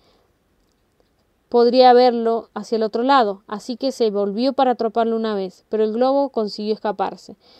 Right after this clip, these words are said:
como si supiera que él quería apresarlo.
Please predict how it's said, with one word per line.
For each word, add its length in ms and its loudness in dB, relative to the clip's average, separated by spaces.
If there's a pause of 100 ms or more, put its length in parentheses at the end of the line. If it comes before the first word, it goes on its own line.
(140)
como 200 -4
si 140 -6
supiera 500 -2 (240)
que 180 4
él 100 0
quería 320 0
apresarlo. 600 -10